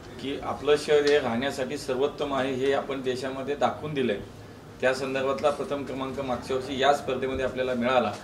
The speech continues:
आणि म्हणूनच या वर्षीपासून पुणेकरांना सुद्धा आवाहन मी करतो की आपलं सुद्धा मत जाणून घेण्यात येणार आहे. या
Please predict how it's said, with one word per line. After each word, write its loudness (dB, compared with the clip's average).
आणि -4
म्हणूनच -2
या 8
वर्षीपासून 2
पुणेकरांना 4
सुद्धा 2
आवाहन 6
मी -4
करतो -2
की -4
आपलं 0
सुद्धा 4
मत 0
जाणून 6
घेण्यात 0
येणार 0
आहे. 4
या 8